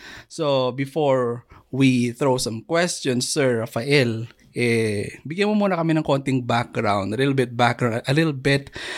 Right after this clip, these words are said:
background of your graphics design and, um, um, how did it transpose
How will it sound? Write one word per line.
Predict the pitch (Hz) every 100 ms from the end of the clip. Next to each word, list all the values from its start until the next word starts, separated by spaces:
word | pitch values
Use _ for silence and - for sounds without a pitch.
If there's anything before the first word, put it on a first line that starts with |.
| -
background | 139 139 139 135
of | 127 -
your | 123
graphics | 165 254 277 269
design | 226 196 180 175
and, | 156 143 131 127
um, | 120 117 117 117 _ _ _ - - - _ _ -
um, | 131 123 113 104 104 104 104 110 - -
how | 165 165
did | 151 147 - _ - _ -
it | 147 -
transpose | - 143 139 - - 147 135 135 -